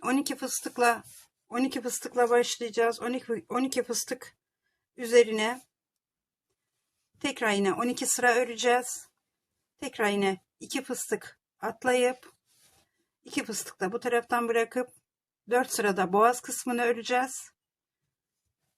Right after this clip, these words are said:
Daha sonra eklemelerine geçeceğiz. Aynı,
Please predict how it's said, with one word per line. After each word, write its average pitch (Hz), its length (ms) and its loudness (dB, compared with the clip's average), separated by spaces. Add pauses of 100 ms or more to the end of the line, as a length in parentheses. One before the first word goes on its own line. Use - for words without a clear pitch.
(2000)
Daha 247 180 2
sonra 214 320 -4
eklemelerine 202 680 0
geçeceğiz. 170 600 -6 (1080)
Aynı, 254 340 2